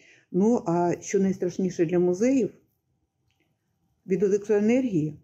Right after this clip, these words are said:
залежить і сигналізація, тобто безпека наших музеїв. Найнеобхідніша річ сьогодні для кожного киянина,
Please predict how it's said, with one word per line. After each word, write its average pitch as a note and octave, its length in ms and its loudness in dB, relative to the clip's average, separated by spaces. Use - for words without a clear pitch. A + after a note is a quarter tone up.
залежить E3 500 0
і F#3 40 -10
сигналізація, A#3 880 -2
тобто E3 500 -4
безпека F3+ 640 -2
наших C#3 520 -6
музеїв. D#3 440 0
Найнеобхідніша B3 1000 2
річ G#3+ 260 -4
сьогодні D#3 560 2
для E3 140 -2
кожного F3+ 400 0
киянина, D3+ 680 0